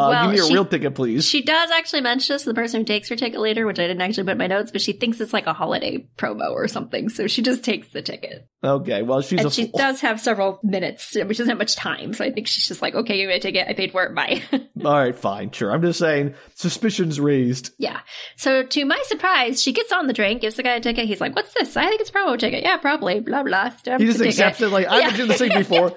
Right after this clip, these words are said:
Speaker 1: I was like, "That's bananas." <laughs>
Speaker 2: Right.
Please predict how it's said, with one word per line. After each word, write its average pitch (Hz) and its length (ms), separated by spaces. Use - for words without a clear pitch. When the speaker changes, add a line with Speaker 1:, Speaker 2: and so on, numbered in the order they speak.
Speaker 1:
I 311 60
was 294 100
like, - 200
"That's 370 560
bananas." 247 680
<laughs> - 280
Speaker 2:
Right. 202 240